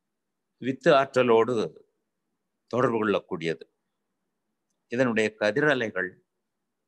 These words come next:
நமக்கு மகிழ்ச்சி, நட்பு உயர்வு,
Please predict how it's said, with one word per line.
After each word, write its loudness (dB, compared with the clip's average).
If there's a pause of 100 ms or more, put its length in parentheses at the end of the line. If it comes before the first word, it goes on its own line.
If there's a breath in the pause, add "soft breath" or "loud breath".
(480)
நமக்கு -6 (1300)
மகிழ்ச்சி, -4 (2250)
நட்பு 0
உயர்வு, 2